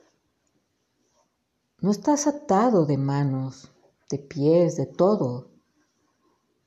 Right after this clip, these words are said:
Actúa, busca la información, allégate de esa información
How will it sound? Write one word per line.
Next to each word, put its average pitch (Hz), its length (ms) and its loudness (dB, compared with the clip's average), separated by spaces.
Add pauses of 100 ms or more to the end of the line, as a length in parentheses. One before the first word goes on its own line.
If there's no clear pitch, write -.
(480)
Actúa, 185 840 0 (540)
busca 214 440 2
la 135 120 0
información, 131 840 -6 (460)
allégate 165 800 2
de 143 80 2
esa 143 160 -6
información 135 800 -6